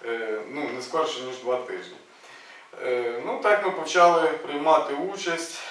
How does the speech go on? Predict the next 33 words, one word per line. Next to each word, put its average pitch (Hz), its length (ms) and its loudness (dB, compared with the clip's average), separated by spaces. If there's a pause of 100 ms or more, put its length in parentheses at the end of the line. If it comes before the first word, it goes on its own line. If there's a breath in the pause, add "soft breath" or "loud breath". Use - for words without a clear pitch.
(300 loud breath)
Були, 170 340 4 (1400 loud breath)
е, 113 460 -2
значить, 135 360 -2
перший 160 320 4
тендер 127 340 -2
був 123 300 -10
невеликий, 117 600 -6
там 120 300 -4
він 117 80 -10
був 120 280 -12
на 113 120 -12
суму 120 400 -12
десь, - 580 -10 (360 loud breath)
ну, 123 60 -14
може, 117 300 -8
я 107 60 -6
там 107 160 -8 (100)
буду 113 180 -12
помилятися, 113 720 -2 (100)
ну, 107 60 -12 (200)
десь - 220 -10
орієнтовно 113 420 -8
триста - 320 -12
п'ятдесят - 440 -12
тисяч - 340 -14
гривень. - 300 -8 (1120 loud breath)
Ну, - 140 -10
на 180 100 -6
той 143 240 -2
час 139 400 -2
це 123 160 -8
було 120 560 -6 (100)
десь - 460 -14